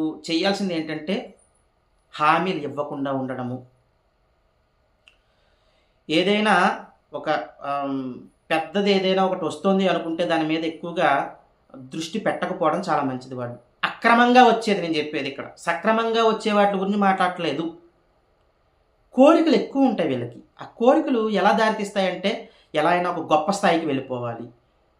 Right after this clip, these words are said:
మనం గొప్ప వాళ్ళం అవ్వాలి, ఉన్నత స్థితిలో ఉండాలని చెప్పి అనుకోని పరిస్థితుల్లో వీళ్ళు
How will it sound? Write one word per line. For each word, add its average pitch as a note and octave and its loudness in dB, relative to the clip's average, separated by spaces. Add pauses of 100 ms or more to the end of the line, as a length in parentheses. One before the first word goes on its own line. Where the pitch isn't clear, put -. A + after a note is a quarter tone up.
(180)
మనం C3+ -6 (120)
గొప్ప C3+ 0 (100)
వాళ్ళం F#3+ 10
అవ్వాలి, B2 -4 (1300)
ఉన్నత F#3+ 0
స్థితిలో G3+ -2
ఉండాలని E3 0
చెప్పి E3+ -4 (440)
అనుకోని A3+ 2
పరిస్థితుల్లో F#3 0 (880)
వీళ్ళు D#3 -4